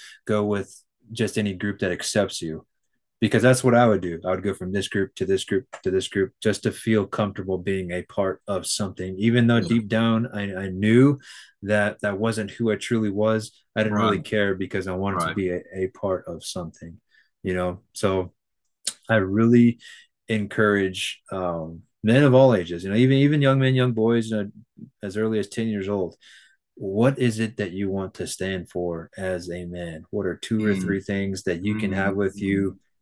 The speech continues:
Speaker 1: everywhere? Now, it doesn't matter if you're on the moon, it doesn't matter if you're in, in Antarctica or if you're in, uh, America, it doesn't matter. Uh, have something that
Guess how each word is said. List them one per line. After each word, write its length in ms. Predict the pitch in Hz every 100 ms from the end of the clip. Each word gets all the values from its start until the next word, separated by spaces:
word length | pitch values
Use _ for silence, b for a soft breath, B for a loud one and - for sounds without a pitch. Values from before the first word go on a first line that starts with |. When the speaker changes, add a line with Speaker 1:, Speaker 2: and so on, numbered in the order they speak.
| _ _ -
Speaker 1:
everywhere? 440 | 110 98 87 87 87
Now, 100 | 90
it 40 |
doesn't 180 | 101 107
matter 200 | 107 104
if 80 | 107
you're 220 | 110 107
on 100 | 104
the 80 | 95
moon, 360 | 107 113 110
it 20 |
doesn't 160 | 101 98
matter 260 | 104 104 98
if 80 |
you're 140 | 104 101
in, 300 | 98 98 95
in 80 | 98
Antarctica 540 | 98 95 101 208 196
or 400 | 107 104 95 90
if 100 | 87
you're 400 | 98 95 95 92 B B B B _ -
in, 360 | 98 95 92
uh, 160 | 87 85
America, 360 | 87 113 113 113
it 40 |
doesn't 200 | 107 101
matter. 380 | 98 90 80 - _ -
Uh, 200 | 80 78 - _
have 280 | - 104 104
something 600 | - 107 98 98 95 90
that 240 | 92 87